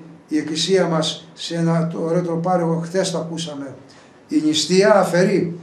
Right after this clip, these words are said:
της αμαρτίας τα ειδήματα". Τα ειδήματα. Η είδημα είναι το πρίξιμο. Οι πατέρες που έβλεπαν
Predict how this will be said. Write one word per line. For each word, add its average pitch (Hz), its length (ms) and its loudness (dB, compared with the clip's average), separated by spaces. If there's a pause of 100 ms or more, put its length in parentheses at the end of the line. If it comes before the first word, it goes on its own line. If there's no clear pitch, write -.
(1200)
της 170 280 0
αμαρτίας 170 800 2
τα 196 180 6
ειδήματα". 190 800 4 (1000)
Τα 160 220 0
ειδήματα. 156 1120 2 (400)
Η 175 120 0
είδημα 220 320 0
είναι 214 100 0
το 208 80 2
πρίξιμο. 190 500 0 (1900)
Οι 160 80 -8
πατέρες 175 520 -2
που 202 100 0
έβλεπαν 202 600 2